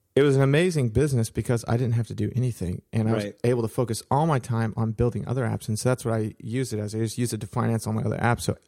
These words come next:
Speaker 1: all the money I was making on Pictos either went to just paying for where I was living in our living expenses. The rest of it went to pay developers to help me build out my other stuff.
Speaker 2: The new stuff. Right. Which is cool. And I think that's one of the cooler aspects of,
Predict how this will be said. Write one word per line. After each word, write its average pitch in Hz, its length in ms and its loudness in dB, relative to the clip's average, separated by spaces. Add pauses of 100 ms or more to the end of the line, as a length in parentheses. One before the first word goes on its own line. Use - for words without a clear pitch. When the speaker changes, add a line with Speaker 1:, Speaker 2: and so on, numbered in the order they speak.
(120)
Speaker 1:
all 131 180 4
the 123 60 -2
money 120 240 0
I 113 200 -2 (640)
was 117 120 0
making 131 240 2
on 110 60 2
Pictos 110 580 0 (200)
either 120 180 4
went 113 160 2
to - 120 -4
just 107 220 0 (220)
paying 113 600 2
for 113 260 2
where 110 180 4
I 110 40 4
was 107 140 2
living 107 460 4
in 110 100 2
our 107 240 0 (140)
living 151 220 4
expenses. 113 500 0 (280)
The 113 80 0
rest 123 200 2
of 117 80 4
it 98 80 0
went 113 180 2
to - 60 -6
pay 120 240 2
developers 107 560 2
to - 100 -4
help 107 140 2
me 104 100 2
build 107 360 2
out 104 240 -2
my 101 100 0
other 104 140 -2
stuff. - 380 0
Speaker 2:
The 110 100 -8
new 101 100 -8
stuff. 98 460 -12
Right. 120 320 -2
Which 160 180 2
is 147 100 2
cool. 139 220 2
And 95 100 -2
I 101 40 -4
think 131 160 -2
that's 117 180 0
one 120 80 2
of 107 60 0
the 104 80 0
cooler 101 400 2
aspects 101 500 -4
of, 95 260 -4